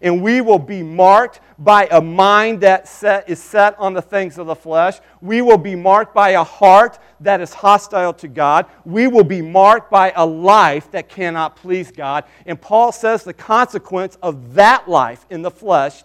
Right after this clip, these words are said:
is death, period. But there's good news, amen?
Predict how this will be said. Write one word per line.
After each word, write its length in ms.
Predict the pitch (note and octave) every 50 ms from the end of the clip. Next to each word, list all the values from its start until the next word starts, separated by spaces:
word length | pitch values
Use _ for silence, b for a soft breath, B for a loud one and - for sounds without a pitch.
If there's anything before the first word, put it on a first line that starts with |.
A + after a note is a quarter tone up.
| _
is 560 | - A3 F#3+ E3 D3+ C#3+ D3 D3+ D#3 D3 _ _ _ _ _ _ _ _ _ _ _ _ A#2 A2 G#2 -
death, 480 | F#3 E3 C3 G#2 F2+ _ _ _ _ _ _ _ _ _ _ _ _ _
period. 460 | _ F3+ D3+ A#2 G#2 F2 E2 E2+ _ _ _ _ _ _ _ _ _ _ _ _ _ _ _ _ _ _ _ _ _ _ _ _ _ _ _ _
But 180 | G#3 G#3+ G#3 -
there's 220 | A3 G3 D3+ D3
good 280 | - G#3+ A#3+ B3+ B3 A3+
news, 480 | A3 A#3+ C4+ D4+ E4+ F4 D4 E3+ - F3+
amen? 540 | F3+ F3+ F#3 F#3+ G3 G#3+ C4 E4 F4 D#4+